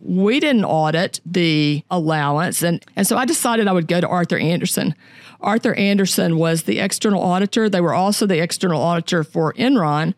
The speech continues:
And I would just ask them about this allowance because they tested it as a matter of course. When I go to Andersen and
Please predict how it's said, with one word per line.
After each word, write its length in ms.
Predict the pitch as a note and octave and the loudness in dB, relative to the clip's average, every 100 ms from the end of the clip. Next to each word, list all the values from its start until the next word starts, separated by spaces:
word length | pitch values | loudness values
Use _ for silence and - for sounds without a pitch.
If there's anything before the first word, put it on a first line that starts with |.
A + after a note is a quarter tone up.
| _ - - - | _ -20 -20 -6
And 160 | G#3+ G#3+ | -2 0
I 60 | |
would 100 | C4+ | 0
just 180 | C4 - | 0 -2
ask 360 | G3+ G3+ A#3+ - | -2 -2 -2 -2
them 400 | F3+ D#3+ F3+ G#3 _ _ - | -2 0 0 -2 _ _ -4
about 520 | E3 F3 D#3+ - - | -2 0 0 -2 -2
this 160 | F#3 | 0
allowance 500 | G3+ G#3+ F3 F#3+ B3+ | 0 2 0 0 -2
because 320 | - G3+ F#3+ D#3+ | -4 -2 0 0
they 140 | G3 | 0
tested 480 | - G#3+ F3 F#3+ F#3 | 0 -2 0 0 0
it 100 | G3 | 0
as 140 | F3+ | 0
a 40 | D#3 | 0
matter 380 | D#3 D3+ D#3+ | 0 0 -2
of 160 | - E3+ | -4 -4
course. 540 | - A3 G#2+ - - - | -2 -2 -2 -2 -6 -6
When 160 | A#3+ A#3+ | -2 0
I 80 | A3 | 0
go 160 | A#3+ | -2
to 100 | C4+ | -2
Andersen 720 | F#3+ G3 G#3 G3+ F3+ E3+ D#3+ D#3 _ _ - | -2 -2 -2 -2 0 0 -2 -4 _ _ -8
and 400 | E3+ F3 E3+ | -2 0 0